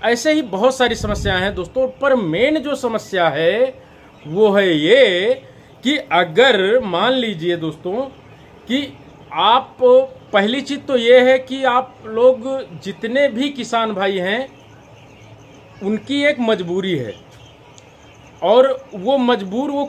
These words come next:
खुद हो जाते हैं। जैसे मैं एक चीज़ बताना चाहूँगा दोस्तों कि अगर आप लोगों के पास, ये गलती मैं खुद actually कर चुका हूँ दोस्तों,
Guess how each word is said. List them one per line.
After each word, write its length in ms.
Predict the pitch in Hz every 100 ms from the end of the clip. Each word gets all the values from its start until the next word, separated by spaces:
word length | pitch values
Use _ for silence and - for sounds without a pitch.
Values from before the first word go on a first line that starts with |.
| -
खुद 220 | - 254
हो 160 | 226 214
जाते 320 | 175 156 147
हैं। 200 | 135 120
जैसे 580 | 190 220 - 175 175 233
मैं 200 | 214 214
एक 120 | 214
चीज़ 160 | 240 185
बताना 380 | 175 180 208
चाहूँगा 360 | 220 196 165 160
दोस्तों 360 | 151 147 202 262 - - - - - - -
कि 120 | 247 294 -
अगर 300 | 202 220 285
आप 440 | - 202 247 262
लोगों 300 | 240 233 220
के 120 | 214 220
पास, 420 | 214 226 262 165 160 -
ये 160 | 214
गलती 300 | 254 240 240
मैं 300 | 277 285 -
खुद 240 | - 269 254 - 214
actually 320 | - 247 247
कर 160 | 262
चुका 240 | 254 233 208
हूँ 160 | 160
दोस्तों, 340 | 127 120 -